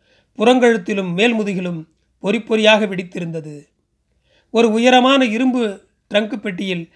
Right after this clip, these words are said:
அவள் எப்படியோ ஒரு வசத்தில் உட்கார முற்பட்ட போது வயிற்றின் பூச்சு மேடிட்டது. விருத்தாவும் அவளும் பேசினார்கள். இவன் என்னை பற்றி அவள் எதுவும் கேளாமலேயே தற்செயலாக நான் வந்ததாக சொல்ல,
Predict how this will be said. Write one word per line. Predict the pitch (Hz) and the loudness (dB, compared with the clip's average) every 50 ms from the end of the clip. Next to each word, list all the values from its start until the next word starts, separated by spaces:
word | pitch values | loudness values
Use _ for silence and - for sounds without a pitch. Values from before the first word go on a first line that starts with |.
| _ _ _ | _ _ _
அவள் | _ - 175 185 185 | _ -4 -2 0 0
எப்படியோ | 185 180 180 - 226 226 226 240 262 254 | 0 0 0 -2 -2 0 2 2 2 2
ஒரு | 240 220 208 | 2 2 2
வசத்தில் | 196 190 - 240 226 - 220 | 0 0 0 -4 -6 -6 -6
உட்கார | 196 185 180 180 226 214 214 208 | -6 -6 -4 0 2 4 4 2
முற்பட்ட | 196 185 170 - 196 170 175 170 | 0 -4 -6 -8 -8 -8 -6 -6
போது | 170 180 175 170 170 160 160 - _ _ _ _ _ | -8 -8 -8 -8 -10 -10 -12 -16 _ _ _ _ _
வயிற்றின் | - 180 196 240 247 - - 240 220 175 | -2 0 2 2 0 -2 -4 -6 -8 -8
பூச்சு | - 214 226 - - 214 | -8 -10 -10 -8 -8 -6
மேடிட்டது. | 185 185 190 180 175 160 170 165 156 156 151 143 - _ _ _ _ _ _ _ _ - | -4 -4 -4 -4 -6 -6 -8 -8 -8 -8 -10 -12 -14 _ _ _ _ _ _ _ _ -2
விருத்தாவும் | 180 202 254 302 - - 285 262 247 226 214 196 | 2 4 4 4 4 4 4 4 4 4 0 -2
அவளும் | 190 190 208 220 220 220 170 | -2 -2 -2 -2 -6 -6 -8
பேசினார்கள். | 190 190 190 - 196 180 175 165 143 - 151 143 147 _ _ _ _ _ _ _ _ _ _ | -10 -10 -10 -10 -10 -10 -10 -10 -12 -16 -18 -20 -20 _ _ _ _ _ _ _ _ _ _
இவன் | - - 214 226 214 | -4 -2 0 2 2
என்னை | 208 202 208 208 202 | 2 2 2 0 -2
பற்றி | - 220 214 - - 254 233 202 180 175 - _ | -2 -6 -10 -6 -6 -6 -4 -6 -6 -10 -16 _
அவள் | - 190 180 185 | -8 -6 -4 -4
எதுவும் | 175 180 185 214 233 240 226 - | -2 -2 -2 -2 -2 -2 -4 -2
கேளாமலேயே | - 185 190 208 214 214 214 214 208 208 202 190 185 185 175 160 - _ _ _ _ _ _ _ - | 0 2 2 4 4 4 2 2 -2 -2 -4 -4 -6 -8 -10 -10 -14 _ _ _ _ _ _ _ -6
தற்செயலாக | 196 180 - - 233 226 233 233 240 226 | -6 -4 -2 0 0 4 4 4 4 4
நான் | 240 233 214 190 | 2 0 -2 -2
வந்ததாக | 180 180 185 208 208 202 196 180 | -4 -6 -2 0 0 0 0 -2
சொல்ல, | 175 - 190 196 202 | -6 -10 -10 -10 -8